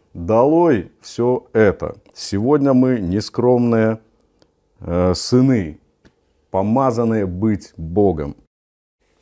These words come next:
И так, друзья, помазание. Скажи со мной: помазание.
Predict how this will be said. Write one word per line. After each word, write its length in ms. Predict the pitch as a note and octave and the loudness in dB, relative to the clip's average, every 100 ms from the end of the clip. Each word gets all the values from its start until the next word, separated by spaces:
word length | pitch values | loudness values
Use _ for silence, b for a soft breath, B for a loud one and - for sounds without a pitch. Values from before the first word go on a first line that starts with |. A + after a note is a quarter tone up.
| _ _ _ - _ - | _ _ _ -20 _ 0
И 340 | A#2+ A#2 - _ _ _ _ | 2 2 -2 _ _ _ _
так, 240 | - C3+ C3 | 2 2 2
друзья, 460 | A#2+ A2 A2 D#2+ - _ | -2 -2 -2 -6 -10 _
помазание. 600 | A2+ B2+ B2+ F2+ D#2+ C#2+ | 0 2 2 0 -6 -12
Скажи 300 | D2 A2+ G#2+ | -10 -6 -6
со 140 | G2 D#2+ | -6 -10
мной: 220 | D2 D2+ _ _ | -10 -12 _ _
помазание. 800 | A2 B2+ C3 G#2 E2+ D2+ G1+ | 2 4 4 2 -2 -12 -14